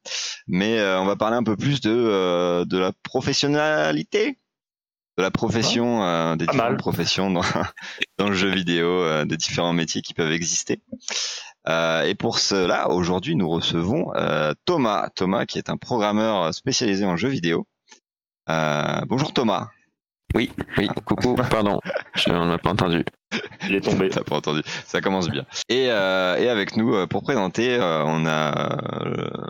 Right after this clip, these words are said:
Speaker 1: le beau, euh, le plus bel orateur de tous les temps, Enzo. Bonjour Enzo.
Speaker 2: Ah, putain, je croyais qu'il, je croyais qu'il y avait un autre invité. Ouais, bonjour.
Speaker 1: <laughs> On va pouvoir, euh, parler un peu de, de Thomas en particulier, un peu de la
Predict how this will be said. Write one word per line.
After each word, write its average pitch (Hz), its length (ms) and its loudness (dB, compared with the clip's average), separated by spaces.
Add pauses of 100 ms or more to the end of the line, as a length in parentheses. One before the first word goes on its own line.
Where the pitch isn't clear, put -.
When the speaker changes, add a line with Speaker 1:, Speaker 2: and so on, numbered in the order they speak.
Speaker 1:
le 85 180 0
beau, 90 380 0
euh, 78 80 2
le 80 100 0
plus 95 140 -4
bel 131 120 2
orateur 101 460 2
de 87 80 0
tous 127 160 -2
les 110 120 2
temps, 92 360 0
Enzo. 87 400 0 (680)
Bonjour 82 120 0
Enzo. 80 220 2
Speaker 2:
Ah, 95 60 4
putain, 120 180 2
je - 60 -6
croyais 95 160 0
qu'il, - 120 -10 (160)
je - 60 -8
croyais 98 160 0
qu'il 101 100 2
y - 20 4
avait 92 80 2
un 104 40 2
autre 117 120 0
invité. 101 320 2
Ouais, 95 120 2
bonjour. 120 420 2 (180)
Speaker 1:
<laughs> - 1900 -6
On 110 40 2
va 95 100 2
pouvoir, 110 380 0
euh, 87 260 2
parler 113 300 0
un 131 80 2
peu 113 220 0
de, 117 320 0
de - 140 -8
Thomas 92 340 0
en 98 100 0
particulier, 82 580 -2
un 85 120 0
peu 107 160 -2
de 98 60 0
la 82 180 0